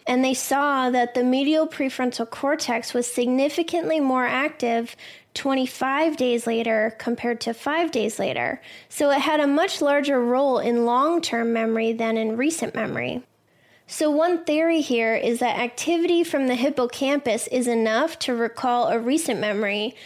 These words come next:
but not enough to recall an older memory.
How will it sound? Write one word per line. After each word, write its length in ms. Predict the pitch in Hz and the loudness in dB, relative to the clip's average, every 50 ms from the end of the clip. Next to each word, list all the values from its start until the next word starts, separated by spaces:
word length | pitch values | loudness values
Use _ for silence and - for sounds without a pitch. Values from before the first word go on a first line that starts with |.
| - - - _ _ | -20 -20 -20 _ _
but 160 | - 262 240 | 0 0 2
not 480 | 226 254 254 262 269 294 330 359 240 - | 2 2 2 4 4 4 2 2 0 0
enough 440 | 262 262 247 233 233 226 226 226 - | 0 0 2 2 2 2 2 0 -2
to 140 | - 254 233 | -2 -2 0
recall 560 | 233 233 233 - - 247 220 208 208 - - | 0 0 -2 -2 -2 0 2 2 2 0 0
an 120 | 247 226 - - | -2 -4 -4 -2
older 340 | - 262 320 359 330 320 254 | 0 2 2 2 2 2 2
memory. 560 | 226 214 202 185 190 190 160 151 - 240 262 | 2 0 0 0 0 -2 -2 -2 -2 -4 -6